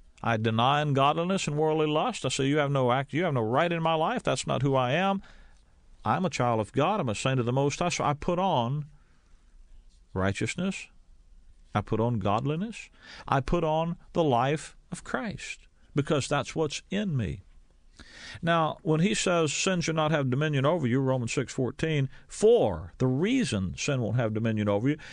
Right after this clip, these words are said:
is you're not under the law, but under grace. And that's the key verse in, in victory over sin. Romans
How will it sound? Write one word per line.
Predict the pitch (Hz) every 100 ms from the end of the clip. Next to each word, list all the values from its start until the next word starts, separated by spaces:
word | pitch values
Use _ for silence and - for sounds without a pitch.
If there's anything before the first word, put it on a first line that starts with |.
| - -
is | 143 123
you're | 135 117
not | 139 190 -
under | 151 165
the | 165 156
law, | 120 101 117 - -
but | 113
under | 120 120
grace. | 110 123 113 87
And | 120
that's | 175 -
the | -
key | - 214
verse | 180 117 98 123 - - - - - - -
in, | 139 131
in | 139 127
victory | 165 - 151
over | 151 147
sin. | - 139 107
Romans | 113 165 202 185 -